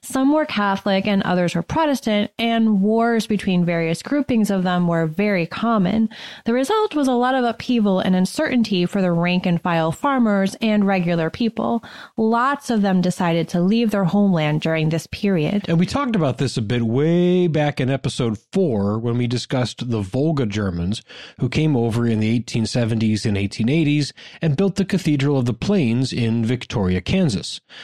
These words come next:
Speaker 2: Frankly, there are parallels between that story and this one. German Catholics came over to farm the land, and when they decided they needed a larger church, they built one.
Speaker 1: But in this case, they didn't just build one huge church for the whole community.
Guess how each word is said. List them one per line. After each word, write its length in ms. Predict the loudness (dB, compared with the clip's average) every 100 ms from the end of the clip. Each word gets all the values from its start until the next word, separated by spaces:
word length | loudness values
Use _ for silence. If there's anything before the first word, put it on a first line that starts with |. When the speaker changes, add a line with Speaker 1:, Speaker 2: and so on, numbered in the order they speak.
| -20 -12
Speaker 2:
Frankly, 380 | -2 -2 0 0
there 180 | 0 0
are 160 | 0
parallels 580 | 0 0 2 2 0 0
between 340 | -4 -2 0 2
that 200 | 0 -2
story 380 | -2 0 0
and 140 | 0 0
this 220 | 0 -2
one. 200 | -6 -6 -14 -20 _ -4
German 320 | 0 0 0
Catholics 500 | 0 -2 -2 -6 -2
came 240 | 0 0
over 200 | 2 0
to 120 | -2
farm 340 | -6 -2 0 0
the 80 | 0
land, 400 | 0 0 -2 -6 -20 -12 -4
and 100 | 0
when 120 | 2
they 100 | 0
decided 500 | -2 -2 0 2 2
they 80 | 2
needed 260 | 0 0
a 60 | 0
larger 300 | 0 0 -2
church, 440 | 0 -2 -4 -14 _ _ -4
they 80 | -2
built 300 | 0 0 0
one. 240 | -4 -6 -14 -20 -20 -14 -4
Speaker 1:
But 120 | 0
in 100 | 2
this 180 | 2 -2
case, 360 | -2 0 0
they 160 | 0 0
didn't 340 | 2 2 2
just 340 | 2 0 -2 0
build 280 | 0 2 2
one 380 | 2 2 2
huge 760 | 0 -2 -4 0 2 2 0 -2
church 360 | -2 0 -2
for 140 | -4 0
the 140 | 2
whole 180 | 2 0
community. 720 | 0 2 4 4 2 2 0